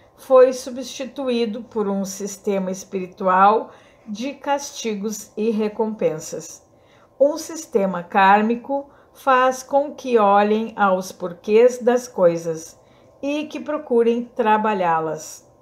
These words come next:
Um sistema de castigos e recompensas permite o controle total pela liderança da organização,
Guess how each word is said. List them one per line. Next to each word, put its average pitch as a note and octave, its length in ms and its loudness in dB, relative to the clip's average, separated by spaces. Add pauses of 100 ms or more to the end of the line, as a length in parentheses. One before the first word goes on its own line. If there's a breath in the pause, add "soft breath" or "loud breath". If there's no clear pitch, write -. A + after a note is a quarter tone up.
(560 soft breath)
Um D#4+ 200 0
sistema B3 760 4
de A#3+ 140 -6
castigos G#3+ 800 -6
e A3 60 0
recompensas G3+ 1200 -4 (300 soft breath)
permite B3 600 -2
o G#3+ 60 -4
controle G#3 640 -4
total G#3 760 0 (300 loud breath)
pela G3+ 280 0
liderança G3 840 0
da A3 180 0
organização, G3 1160 -4